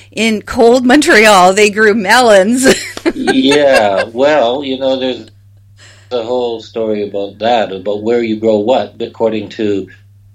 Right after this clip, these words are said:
Speaker 2: uh, the, again, the geography of the city. The, the southern flank of the mountain, the one that faces the river, of course, is, uh, is more t-, gets better, uh, more sun and more, and more warmth than other parts. So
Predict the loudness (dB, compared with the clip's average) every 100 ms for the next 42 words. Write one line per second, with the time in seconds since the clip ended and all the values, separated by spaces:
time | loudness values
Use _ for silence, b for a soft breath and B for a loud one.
0 | B B B B B -4 -2 -2 -2 -6
1 | -6 -2 -2 -2 -8 -4 -2 -2 -4 -6
2 | -10 -10 -10 -10 -6 -4 -4 -6 -10 -14
3 | -8 -2 0 0 -2 -8 -6 -4 -4 -6
4 | -10 -4 -4 -4 -6 -6 -6 -10 -12 -10
5 | -8 -8 -4 -4 -6 -10 -6 -4 -2 -4
6 | -6 -4 -4 -4 -10 -10 -8 -8 -10 -12
7 | -8 -8 -10 -18 -16 -16 -8 -8 -6 -6
8 | -4 -4 -8 -16 B B B B B -6
9 | -2 0 0 -2 -2 -2 -2 -2 -4 -6
10 | -6 -4 -4 -4 -6 -10 -8 -6 -4 -4
11 | -2 -2 -4 -8 -12 -10 -8 -4 -4 -4
12 | -6 -10 -10 -10 -10 -10